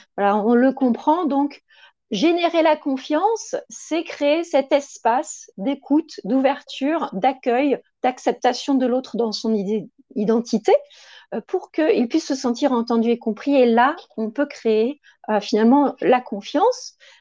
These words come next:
euh, et aussi de la même façon soi-même être humble, savoir, euh, être soi authentique et ne pas avoir peur de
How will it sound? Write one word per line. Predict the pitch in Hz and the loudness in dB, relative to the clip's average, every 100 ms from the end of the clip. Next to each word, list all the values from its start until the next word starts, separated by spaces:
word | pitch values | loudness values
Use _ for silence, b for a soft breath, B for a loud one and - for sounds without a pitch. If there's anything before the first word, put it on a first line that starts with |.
| - 202 | -6 -2
euh, | 208 202 - - - - - - | 0 0 -4 -8 -12 -12 -12 -2
et | 247 | 2
aussi | 247 226 - 349 247 | 2 2 2 4 4
de | 190 208 | 0 0
la | 240 | 2
même | 233 262 | 2 0
façon | 226 220 208 285 | -2 -6 -4 -4
soi-même | 320 - 240 208 226 285 - | -6 -2 -2 0 0 0 0
être | 214 233 - 202 196 _ _ - | -4 -6 -4 -6 -6 _ _ -2
humble, | 220 311 320 240 - _ _ | 0 4 4 2 -4 _ _
savoir, | - - 220 208 226 269 285 220 180 b b - | -8 0 2 4 4 4 2 -2 -6 b b -8
euh, | 208 - | -6 -2
être | - - 233 | -4 -4 -10
soi | - 320 320 269 | -4 2 4 2
authentique | 240 220 202 - 311 - - | 0 -8 -10 -8 -6 -6 -4
et | 233 240 | 0 0
ne | 202 | -2
pas | 233 247 | 0 0
avoir | 208 196 _ | 0 -6 _
peur | 262 254 208 | -2 -2 -2
de | 180 226 | -6 -8